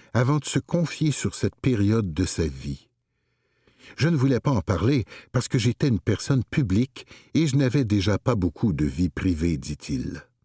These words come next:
Il s'est finalement décidé à parler publiquement de ses violences, étant malade chaque fois qu'il s'ouvrait sur ceux-ci, mais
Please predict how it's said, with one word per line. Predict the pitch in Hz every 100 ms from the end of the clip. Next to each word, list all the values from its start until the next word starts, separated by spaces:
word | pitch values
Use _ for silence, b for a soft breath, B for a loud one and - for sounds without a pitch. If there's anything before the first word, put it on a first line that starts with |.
| _ _ _ _ _ _ _ _ b b
Il | - 117
s'est | 139
finalement | 117 117 113 104 101 90
décidé | 98 - - 80 95 117 B B B B
à | 104
parler | - 110 123 127
publiquement | - 185 120 117 - 117 107
de | 82
ses | 80 - 78
violences, | 80 85 71 64 - - B B B B
étant | 117 123 95
malade | 104 104 98 104 104
chaque | - 120
fois | - 127 113
qu'il | - 76
s'ouvrait | - 104 85 90
sur | - 80 -
ceux-ci, | - 110 - 175 175
mais | 127 120 110